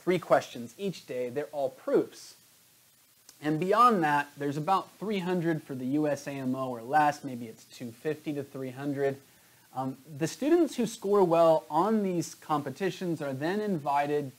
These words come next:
to M O P, the Math Olympiad program, which takes place in the summer. From that M O P,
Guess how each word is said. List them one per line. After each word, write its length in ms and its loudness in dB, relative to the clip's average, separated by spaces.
to 440 -4
M 200 -4
O 260 -4
P, 380 -2
the 140 -4
Math 480 -2
Olympiad 720 -6
program, 520 0
which 200 -14
takes 300 -10
place 460 -8
in 160 -16
the 80 -20
summer. 460 -2
From 300 4
that 360 2
M 200 0
O 300 -4
P, 500 -4